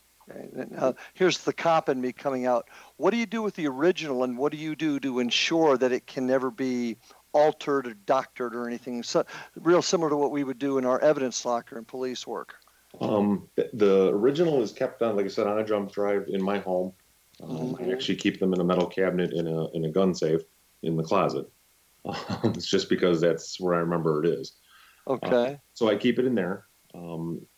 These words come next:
Speaker 2: and my, one of my, uh, uh, A V tech, who's our tech manager, Andy, um, he locks the program. It's password protected, so nobody can get to it except him and me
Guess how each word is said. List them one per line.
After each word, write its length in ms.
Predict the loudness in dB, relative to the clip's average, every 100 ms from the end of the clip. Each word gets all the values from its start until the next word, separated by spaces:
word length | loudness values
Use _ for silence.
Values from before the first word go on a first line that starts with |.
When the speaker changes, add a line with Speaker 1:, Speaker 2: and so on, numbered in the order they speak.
| _
Speaker 2:
and 380 | -10 -6 -2 0
my, 280 | 2 2 0 -4 -14 _ _ _
one 160 | 2 4
of 60 |
my, 220 | 4 2 0
uh, 80 | -2
uh, 340 | -6 -8 -4 2
A 120 | 2
V 180 | 4 2
tech, 360 | 0 -2 -4 _
who's 180 | -8 -4
our 80 | -4
tech 240 | -2 -2
manager, 420 | -2 -2 -2 -4 -2
Andy, 420 | 0 0 0 -4 _ _ _ _ -10
um, 400 | -4 -2 -4 -6 -12 -18 _ -4
he 160 | 2 4
locks 440 | 4 2 -4 -6
the 500 | 0 2 2 0 -4 0
program. 400 | 0 0 -4 -14 _ _ -20 _ _ _ _ _ -12
It's 200 | -10 -6
password 420 | -2 0 0 -2
protected, 480 | -2 -6 -6 -8 -8
so 240 | -2 0
nobody 320 | 0 0 0 0
can 140 | 0
get 200 | -2 0
to 120 | 0
it 40 | 0
except 340 | 0 -2 -4
him 240 | -4 -2
and 120 | 0 0
me 320 | 0 0